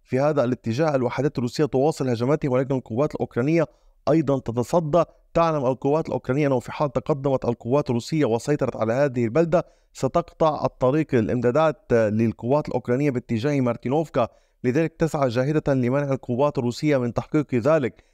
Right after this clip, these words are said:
أما على صعيد الجهة الغربية فالوحدات الروسية تتصدى لهجوم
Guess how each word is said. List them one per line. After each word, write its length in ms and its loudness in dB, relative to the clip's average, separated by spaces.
أما 240 2
على 220 0
صعيد 420 0
الجهة 440 0
الغربية 800 0
فالوحدات 760 0
الروسية 580 0
تتصدى 580 0
لهجوم 480 0